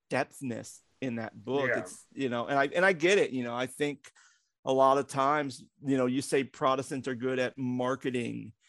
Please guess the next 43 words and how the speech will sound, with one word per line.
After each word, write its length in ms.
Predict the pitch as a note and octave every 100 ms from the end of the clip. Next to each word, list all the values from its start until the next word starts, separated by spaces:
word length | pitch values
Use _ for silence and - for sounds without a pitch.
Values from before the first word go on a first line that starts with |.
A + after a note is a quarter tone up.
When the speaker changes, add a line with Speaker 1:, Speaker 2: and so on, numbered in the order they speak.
| _ _ _ _
Speaker 1:
uh, 220 | B2+ A#2+
their 160 | A2+ B2+
brand 540 | G#2+ A#2+ B2+ C#3 B2+
or 80 | A#2+
marketing 540 | A#2+ A#2+ A#2+ A#2 A#2+ A#2+
a, 200 | A#2+ A2+ _ _ -
a 80 | C3+
view 280 | A#2+ D3+ B2+
of 100 | A2
God 300 | D3+ C3 B2+
that 180 | A2+
fits 400 | - - C#3 -
kind 260 | - C#3 B2+
of 80 | B2
within 400 | B2 - B2 B2
their 420 | A#2+ A#2 A#2+ A2+ _ _ _ _ _ -
doctrinal 640 | C3 B2+ - C#3 B2+ A#2+
statement 680 | - - C#3 G#2+ A2+ - - _ _ _ _ _ _
in 120 | C#3 A#2
Speaker 2:
Mm-hmm. 160 | A#2+
Speaker 1:
some 100 | A#2+
ways, 400 | A2+ A2+ B2 -
or 160 | - B2+
their 100 | A#2+
brand, 440 | A2 C#3 C#3 B2
as 120 | A2
you 240 | A2 A2 B2
would 200 | A#2 A2+
put 200 | - A#2
it. 140 | A2+ - - - - -
So 360 | - F#3 F3+ C3+
when 180 | G3
you 100 | G3
talk 300 | F#3 A3 C4
about, 340 | B3 F#3+ F3+ D3
so 80 | F#3+
when 140 | G3
we 100 | G3
talk 260 | - B3 B3+
about 280 | G3 F3
kind 240 | - F3 D#3+
of 80 | C#3+
this 160 | C3